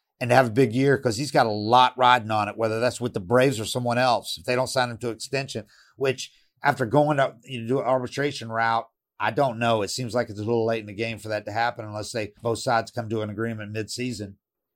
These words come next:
which could happen. But free agency at this point, he's taking on all the risk. I would see him going to free agency and testing the waters.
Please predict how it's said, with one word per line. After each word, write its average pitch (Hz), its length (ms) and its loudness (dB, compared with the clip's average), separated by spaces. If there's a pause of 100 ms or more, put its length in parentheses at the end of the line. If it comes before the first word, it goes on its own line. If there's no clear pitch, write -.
(140)
which 170 200 6
could 226 140 8
happen. 208 460 8 (540)
But 120 160 2
free 160 220 12
agency 143 460 6
at 123 100 8
this 143 180 6
point, 127 280 6
he's 123 140 0
taking 143 300 6
on 127 160 8
all 127 140 10
the 117 100 6
risk. 127 440 8
I 120 100 10
would 127 160 4
see 120 160 2
him 110 100 0
going 110 240 2
to 98 80 -2
free 113 160 2
agency 107 280 2
and 92 100 -6
testing 117 320 2
the 101 60 2
waters. 110 500 6